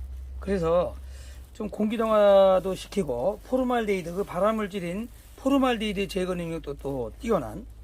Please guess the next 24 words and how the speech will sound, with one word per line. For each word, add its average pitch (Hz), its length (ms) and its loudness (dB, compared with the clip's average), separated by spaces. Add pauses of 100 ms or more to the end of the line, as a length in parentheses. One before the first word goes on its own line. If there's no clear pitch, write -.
(320)
담배 220 320 0
연기도 190 420 -6
또 156 280 -6 (180)
제거가 165 580 -4
뛰어난 147 320 -4 (560)
그런 165 380 -10 (460)
보통 208 320 0
고사리에 165 340 -6
대해서 123 260 -8
좀 110 200 -12 (320)
설명을 233 360 2
드리고 143 480 -4 (520)
오늘 190 100 -2
분갈이 202 380 4
하겠습니다. 147 480 -8 (100)
보통 208 320 2
이제 285 120 2
이렇게 208 280 2
해서, 180 400 4 (1900)
이제 180 140 -10
이렇게 185 380 -6
여기 156 200 -6 (120)
이렇게 120 400 -12 (260)
보시면, 175 520 -4